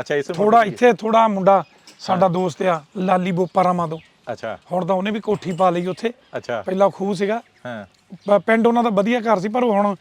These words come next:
Speaker 1: ਹਾਂ।
Speaker 2: ਆ ਰਾਹ ਤੇ ਹੀ ਆ ਇੱਥੇ।
Speaker 1: ਅੱਛਾ।
Speaker 2: ਆ ਬੋਪਾਰਾਮਾ ਮੇਰੇ ਲਾਗੇ ਪਿੰਡ।
Speaker 1: ਠੀਕ ਹੈ।
Speaker 2: ਤੇ ਉੱਥੇ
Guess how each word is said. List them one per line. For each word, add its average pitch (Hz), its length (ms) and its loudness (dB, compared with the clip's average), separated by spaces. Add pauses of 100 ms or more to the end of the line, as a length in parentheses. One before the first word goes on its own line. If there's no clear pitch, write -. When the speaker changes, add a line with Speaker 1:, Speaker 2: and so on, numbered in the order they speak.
(300)
Speaker 1:
ਹਾਂ। 110 180 -14
Speaker 2:
ਆ 190 80 4
ਰਾਹ 208 180 4
ਤੇ 233 140 -2
ਹੀ 202 80 0
ਆ 190 40 2
ਇੱਥੇ। 170 240 -6 (400)
Speaker 1:
ਅੱਛਾ। - 180 -10
Speaker 2:
ਆ 175 100 -6
ਬੋਪਾਰਾਮਾ 170 520 -4
ਮੇਰੇ 160 200 -8
ਲਾਗੇ 160 260 -6
ਪਿੰਡ। 165 260 -8 (320)
Speaker 1:
ਠੀਕ 110 200 -12
ਹੈ। 95 180 -10
Speaker 2:
ਤੇ 156 420 -4 (100)
ਉੱਥੇ 190 560 -2